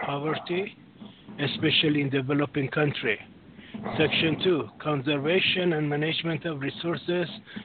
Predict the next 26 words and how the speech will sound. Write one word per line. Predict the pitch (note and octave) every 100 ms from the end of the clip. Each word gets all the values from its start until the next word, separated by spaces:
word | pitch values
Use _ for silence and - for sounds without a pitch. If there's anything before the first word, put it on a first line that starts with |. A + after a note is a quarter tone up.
| -
for | - C#3+
development, | C#3 B2+ C#3 D#3+ E3+ - F3+ -
including | C#3 - D3+ D#3+ D#3+ D#3+
atmosphere | C3 - D#3+ E3+ - E3+ D#3+ C#3+ -
protection. | D3+ C3+ - D#3 - - A#2+ A#2 - - - - - - -
And | - - C#3+ C#3+ C#3 C3
section | D#3+ D3 - C#3+ -
three, | D3 F#3 G#3 D#3+ D3 -
strengthening | E3 E3 - E3+ D3+
the | D3
role | D3 D#3+ D#3+
of | C#3+
major | D3 D3+ C#3 D3
groups, | C3 D3 E3 -
including | D3+ C3 D3 D3+ D3 D3
role | C#3 C#3+ C#3
of | C3
children | - E3 D3 D3+ C3+
and | C3+ C3
youth, | C3+ D#3 C#3+
women, | C3 C#3+ D3 C#3+ C#3+ C3 - - - -
N | C#3 D3 C#3
G | C#3+ D3
Os, | D3 D3 B2+ -
local | B2+ D3 - C#3
authorities, | C3+ - D3 C#3 A#2 C#3+